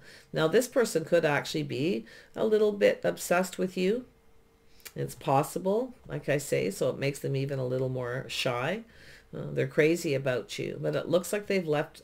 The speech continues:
somebody behind here, and they're searching. They're searching for their soulmate. There it is. I say, somebody's been looking for something here. Yeah, see, s-, they're a little Sag leaving this energy behind, something that isn't long term.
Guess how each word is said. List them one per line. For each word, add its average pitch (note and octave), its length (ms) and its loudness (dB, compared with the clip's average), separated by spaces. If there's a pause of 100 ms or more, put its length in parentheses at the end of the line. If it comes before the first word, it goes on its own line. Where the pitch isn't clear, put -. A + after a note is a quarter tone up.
somebody C#3+ 480 -4
behind D3+ 540 -4
here, C3+ 260 -4
and D3 100 -4
they're D3+ 140 2
searching. F#3 540 -2
They're D#3+ 140 2
searching F3 420 -4
for E3+ 120 4
their D#3 180 2
soulmate. E3 580 0
There C#3+ 240 2
it C#3 100 2
is. G2 440 -2 (920)
I - 320 -16
say, A3 220 -8 (180)
somebody's G3 400 -6
been G#3+ 180 0
looking G#3+ 360 4
for F3+ 120 0
something D3 460 0
here. D3 280 0
Yeah, E3+ 380 -2
see, E3+ 280 -6
s-, F#3+ 240 -8
they're E3 340 -4 (540)
a F3 40 -10
little E3+ 340 4
Sag E3+ 520 6
leaving D#3+ 520 4
this D#3 200 2
energy D3 400 -2
behind, D3 680 -2
something D3 420 -4
that C#3 140 0
isn't C#3 280 -2
long C3 360 0
term. C3 500 -4